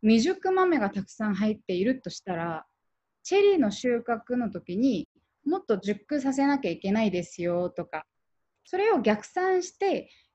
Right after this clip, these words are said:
品質を上げられるようにアプローチができますよね。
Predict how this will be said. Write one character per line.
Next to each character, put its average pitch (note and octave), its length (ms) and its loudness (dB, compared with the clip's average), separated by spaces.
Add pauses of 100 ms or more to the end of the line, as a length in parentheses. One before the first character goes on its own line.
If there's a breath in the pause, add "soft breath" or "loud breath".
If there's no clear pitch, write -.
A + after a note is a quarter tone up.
品 G4 260 0
質 F#4+ 180 -8 (180)
を G4+ 200 -2
上 F#3+ 60 2
げ G3+ 120 2
ら G#3+ 80 2
れ A3 140 2
る A3 100 0
よ A#3 140 4
う F#3+ 60 0
に G#3+ 120 0
ア E3 80 0
プ B3+ 160 -8
ロ C#4+ 80 2
ー C#4 60 0
チ A3+ 120 -10
が D#3+ 120 -8
で D#3+ 100 -6
き G3+ 160 -4
ま G#3 140 0
す - 160 -10
よ - 80 -6
ね。 A3 200 -6